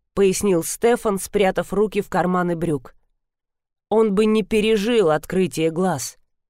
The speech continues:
Но благодаря магическому вмешательству всё обошлось. Цена — взросление». «И как это понимать?»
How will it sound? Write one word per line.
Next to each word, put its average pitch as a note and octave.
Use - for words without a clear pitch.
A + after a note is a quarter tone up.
Но F3
благодаря E3+
магическому E3+
вмешательству D#3+
всё F#3+
обошлось. F#3
Цена — F#3
взросление». C#3+
«И B3+
как E4
это B3
понимать?» A3